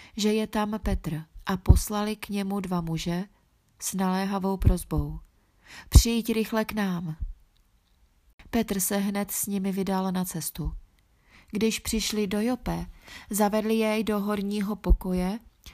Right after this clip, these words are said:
kde ho s pláčem obklopily všechny vdovy a ukazovali mu košile a pláště, které jim Tabita šila, dokud byla naživu. Petr poslal všechny z místnosti. Pak poklekl,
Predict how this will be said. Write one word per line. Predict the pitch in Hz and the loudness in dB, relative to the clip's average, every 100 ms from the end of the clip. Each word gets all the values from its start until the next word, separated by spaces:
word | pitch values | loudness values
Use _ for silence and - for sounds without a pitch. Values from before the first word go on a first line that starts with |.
| - - | -20 -6
kde | 214 226 | 0 2
ho | 220 | 2
s | - | -2
pláčem | - 208 220 - 240 226 | 2 2 2 -2 -2 -2
obklopily | - 185 - 214 214 208 208 | 2 10 10 8 4 4 4
všechny | - 214 208 220 | -2 -2 0 -2
vdovy | 208 208 190 156 160 _ _ _ _ - | 0 0 0 -2 -4 _ _ _ _ -4
a | 208 - | -2 -2
ukazovali | 196 208 196 202 202 196 190 | -2 -2 0 0 0 0 -2
mu | 190 | -2
košile | 190 185 - 208 196 | -2 -2 -2 -2 -2
a | - | -2
pláště, | 190 185 180 185 - - 202 214 - - - - - | -2 2 2 0 -4 -2 -4 -6 -14 -18 -20 -20 -18
které | - 226 214 214 | 0 2 4 2
jim | 220 220 214 | 0 -2 -2
Tabita | 208 202 208 202 | -2 0 -2 -2
šila, | - 196 165 156 - - _ - | -2 -2 -4 -6 -12 -20 _ -6
dokud | 190 185 196 - | -4 -2 -4 -2
byla | 180 180 | -2 0
naživu. | 175 160 151 151 156 - _ _ _ _ _ _ _ _ - - | -2 -4 -6 -10 -12 -16 _ _ _ _ _ _ _ _ -20 0
Petr | 247 240 190 | 0 2 0
poslal | 190 190 - 196 190 190 | 2 0 2 2 2 0
všechny | - 208 226 214 | 0 -2 0 -2
z | - | -2
místnosti. | 202 190 - 147 139 - 165 156 - - _ _ _ _ _ _ - | -2 -2 -4 -6 -6 -10 -10 -10 -12 -20 _ _ _ _ _ _ 0
Pak | 196 - | 2 2
poklekl, | - 165 180 175 - 185 | 2 2 0 -4 -4 -6